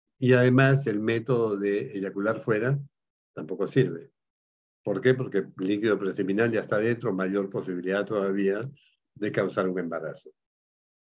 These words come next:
Después viene el orgasmo y la eyaculación en la segunda fase. El orgasmo también tiene, es definido de diferentes formas en las mujeres que en los hombres.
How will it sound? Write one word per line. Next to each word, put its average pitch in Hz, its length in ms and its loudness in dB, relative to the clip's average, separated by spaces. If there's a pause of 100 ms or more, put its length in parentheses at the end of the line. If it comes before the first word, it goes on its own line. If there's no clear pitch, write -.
(800)
Después 127 380 6
viene 151 220 8
el 135 120 8
orgasmo 123 400 4
y 139 40 4
la 113 60 2
eyaculación 101 580 0
en 107 80 -2
la 95 100 -4
segunda 95 400 -4
fase. - 360 -14 (640)
El 113 180 0
orgasmo 135 640 4
también 104 400 -2
tiene, 113 680 -2
es 107 140 -2
definido 113 480 2
de 101 80 4
diferentes 110 460 -2
formas 123 340 -4
en 123 60 -4
las 123 100 -4
mujeres 131 400 0
que 104 80 -6
en 95 60 -6
los 95 160 -4
hombres. - 460 -2